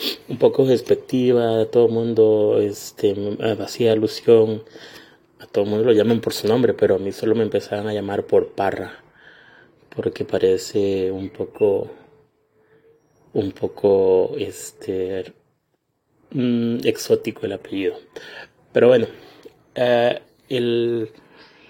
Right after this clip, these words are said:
por cuestiones de la vida y demás, crecí en, en la Fresca de Jicaral o Fresca de Lepanto.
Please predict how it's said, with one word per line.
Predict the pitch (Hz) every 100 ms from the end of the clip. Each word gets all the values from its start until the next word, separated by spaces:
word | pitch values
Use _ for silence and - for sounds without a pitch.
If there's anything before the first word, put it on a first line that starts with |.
| - _
por | - -
cuestiones | 131 - 151 170
de | 165
la | 139
vida | 127 156 156 143
y | 117
demás, | 110 117 139 139 139 - -
crecí | 131 - - 135 127 123
en, | 113 107 101 101 98 - - - -
en | 165 107 101
la | 98
Fresca | - 123 127 - 135 127 123
de | 117 104
Jicaral | - 113 _ _ - 110 113 113
o | 107
Fresca | - 110 - -
de | 104
Lepanto. | 98 - 110 117 -